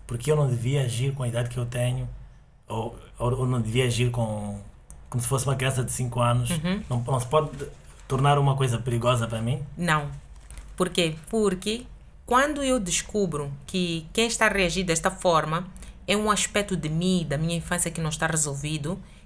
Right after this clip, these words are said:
Speaker 2: eu tenho a possibilidade de ser o adulto que eu gostaria que tivessem sido comigo.
Speaker 1: Ok.
Speaker 2: Então, como é que eu faço? Eu respiro fundo. Posso me perguntar, ok,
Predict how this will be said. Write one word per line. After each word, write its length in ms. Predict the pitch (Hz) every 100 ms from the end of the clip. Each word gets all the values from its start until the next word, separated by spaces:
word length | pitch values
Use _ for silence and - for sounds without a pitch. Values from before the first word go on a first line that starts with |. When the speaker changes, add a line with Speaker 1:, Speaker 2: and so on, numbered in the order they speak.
| -
Speaker 2:
eu 120 | 185
tenho 520 | 185 196 214 226 240 240
a 80 |
possibilidade 960 | 190 185 185 156 156 151 151 170 151 139 139 - -
de 80 | 160
ser 640 | 156 - 220 220 226 233 - -
o 100 | 190
adulto 680 | 180 160 151 208 262 - 262
que 100 | -
eu 60 | 233
gostaria 720 | 180 - 180 175 196 220 220 - - - -
que 200 | 196 185
tivessem 400 | 185 165 170 202
sido 500 | 185 - 208 190 208 - -
comigo. 480 | - 214 190 156 135 - - - - - - 139
Speaker 1:
Ok. 160 | 147
Speaker 2:
Então, 220 | 180 190
como 200 | 196 220
é 40 | 208
que 100 | 202
eu 40 |
faço? 460 | 190 165 147 - - - - - - -
Eu 100 | 180
respiro 300 | 185 - 180
fundo. 400 | 165 208 240 262 - - - - - - - - - - - - - - - - - - - - - - - - - - - -
Posso 220 | 160 160
me 60 |
perguntar, 460 | 156 151 139 170 175
ok, 280 | 170 160